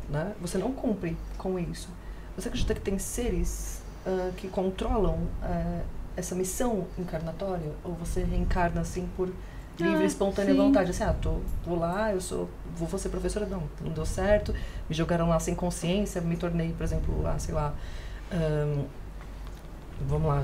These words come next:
Speaker 1: gamer, né? Uma coisa que não tem nada a ver.
Speaker 2: Uhum.
Speaker 1: Fui pro oposto, assim.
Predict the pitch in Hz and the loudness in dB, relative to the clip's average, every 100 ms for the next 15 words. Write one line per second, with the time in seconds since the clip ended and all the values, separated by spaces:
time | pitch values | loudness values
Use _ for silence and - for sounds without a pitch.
0 | 139 180 160 139 123 - - 151 180 180 | 4 4 4 2 0 -6 -4 -2 -2 -2
1 | 165 147 160 160 160 160 165 190 233 226 | -4 -2 -2 0 -2 -4 -2 0 2 2
2 | 220 208 - - - - 180 196 202 - | 0 -4 -8 -8 -4 0 4 4 4 2
3 | 180 185 202 156 139 165 - | 0 2 4 2 0 -4 -4